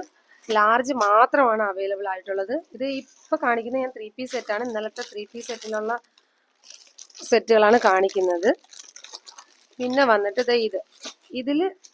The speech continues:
നമുക്ക് അവൈലബിൾ ആയിട്ടുള്ളത് എക്സ് എൽ, ലാർജ് നമുക്ക് അവൈലബിൾ ആണ്.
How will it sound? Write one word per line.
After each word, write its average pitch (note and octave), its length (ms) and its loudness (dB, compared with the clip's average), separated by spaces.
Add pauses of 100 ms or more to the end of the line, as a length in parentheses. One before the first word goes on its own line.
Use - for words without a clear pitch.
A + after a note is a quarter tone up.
(160)
നമുക്ക് A#3 280 -4 (140)
അവൈലബിൾ A3 420 -4
ആയിട്ടുള്ളത് G#3 360 -2 (160)
എക്സ് A3+ 220 -2
എൽ, C4 80 4 (140)
ലാർജ് G#3+ 420 0
നമുക്ക് G3+ 240 -6
അവൈലബിൾ F#3+ 440 -6
ആണ്. G3+ 160 -4